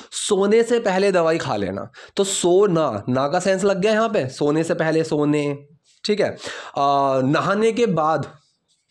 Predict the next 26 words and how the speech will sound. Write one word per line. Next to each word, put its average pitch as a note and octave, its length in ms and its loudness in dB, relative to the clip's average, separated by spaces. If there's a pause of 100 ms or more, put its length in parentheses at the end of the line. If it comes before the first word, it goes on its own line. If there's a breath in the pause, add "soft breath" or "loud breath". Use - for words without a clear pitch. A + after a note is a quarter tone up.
कपड़े D3+ 220 0
सुखा A#2+ 300 -2
देना, G2+ 220 -4 (260 loud breath)
तो D#3+ 80 2
नहाने, D3 800 0 (400)
ठीक। A3 200 -4 (220 loud breath)
So A3+ 120 4
जो A3+ 180 2
before F3 560 0
after D3+ 420 -2
के G#3+ 60 0
बाद F#3 240 0
ये A3 60 2
आईएनजी D#3 480 0
का D3 100 0
सेंस E3 320 -2
होता D3 200 0
है C3+ 80 0
ना, F3+ 60 0
हिंदी D#3+ 440 2
में F3 180 0
भी F#3+ 80 2
आप D#3 240 0
अगर E3 180 -2
नोटिस C#3 300 -2
करोगे B2+ 460 -2